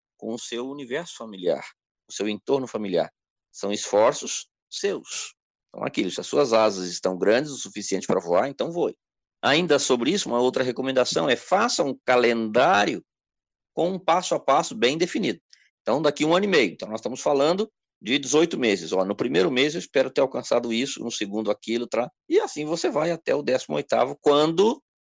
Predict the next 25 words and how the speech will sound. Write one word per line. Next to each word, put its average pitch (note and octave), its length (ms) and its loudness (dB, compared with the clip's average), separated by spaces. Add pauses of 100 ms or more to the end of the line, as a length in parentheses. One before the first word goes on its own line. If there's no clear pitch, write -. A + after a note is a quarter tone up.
(100)
você - 140 -6
vai G#2 160 4
se - 120 -6
mudar. D#3+ 400 -2 (580)
Pode G#3 180 2
deixar F3 220 0
claro D3+ 200 2
algum D3 240 2
desses C#3+ 720 -2
objetivos G#2+ 960 -8
já B2+ 140 0
pra - 120 -6
sua D#3+ 140 -10
família. C3+ 400 -4
"Gente, E3+ 320 -6
olha, C3+ 300 0 (340)
daqui C#3+ 460 0
um E3 120 -4
tempo D3+ 360 2
eu D#3+ 80 0
quero D3+ 200 0
morar C#3 320 0
na C#3+ 80 -4
cidade C#3 320 -4
tal F#3+ 400 2